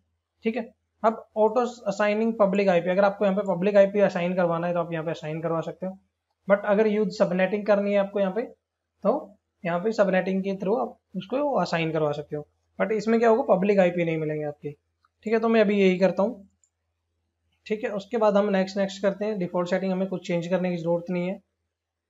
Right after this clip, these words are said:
Next करते हैं, डि-, hard disk default लेता हूँ मैं, जो हमारी disk लेनी है हमें यहाँ पे। Storage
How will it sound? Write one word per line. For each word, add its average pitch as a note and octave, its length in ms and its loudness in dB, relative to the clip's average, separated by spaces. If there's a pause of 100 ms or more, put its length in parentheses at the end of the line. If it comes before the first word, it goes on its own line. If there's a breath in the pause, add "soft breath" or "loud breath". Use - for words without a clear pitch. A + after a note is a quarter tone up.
(760)
Next F#3+ 360 -4
करते G3 260 -2
हैं, G#3+ 140 -4 (2750)
डि-, E3 180 -8
hard D#3+ 240 0
disk F#3+ 300 -6
default F3+ 420 2
लेता G3 200 2
हूँ G3+ 80 2
मैं, G3 60 -2
जो F#3+ 160 0
हमारी F3+ 300 0
disk E3+ 280 -8
लेनी F3 200 0
है F3+ 60 -2
हमें F3 140 -4
यहाँ E3+ 120 -6
पे। G#3 120 -8 (800)
Storage F3+ 440 -2